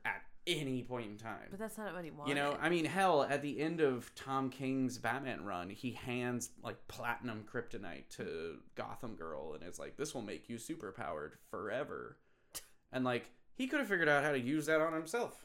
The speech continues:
Speaker 2: Oh, yeah.
Speaker 1: You know what I mean?
Speaker 2: Hands down.
Speaker 1: Like, and been like, "Now I'm super Batman,"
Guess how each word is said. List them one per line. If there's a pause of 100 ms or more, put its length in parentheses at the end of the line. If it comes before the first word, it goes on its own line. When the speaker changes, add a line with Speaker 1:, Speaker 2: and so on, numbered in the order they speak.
(140)
Speaker 2:
Oh,
yeah.
Speaker 1:
You
know
what
I
mean? (140)
Speaker 2:
Hands (120)
down. (160)
Speaker 1:
Like,
and
been
like,
"Now
I'm
super
Batman,"